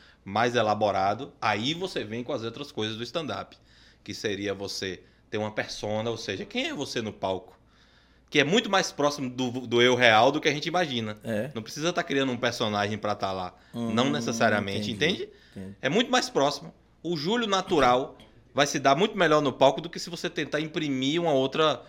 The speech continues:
Speaker 1: pessoa, um personagem. Entende?
Speaker 2: Eu natural no palco fico travado, ia travar, de
Speaker 1: É
Speaker 2: boa.
Speaker 1: isso. Mas aí se você se prepara textualmente,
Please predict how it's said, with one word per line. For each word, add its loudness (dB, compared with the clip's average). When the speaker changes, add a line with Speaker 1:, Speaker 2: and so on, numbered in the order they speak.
Speaker 1:
pessoa, 2
um -2
personagem. -8
Entende? -2
Speaker 2:
Eu 2
natural 2
no -4
palco -4
fico -12
travado, -2
ia -4
travar, -6
de -4
Speaker 1:
É 0
Speaker 2:
boa. 2
Speaker 1:
isso. -6
Mas 6
aí 6
se -6
você -6
se -6
prepara 0
textualmente, -4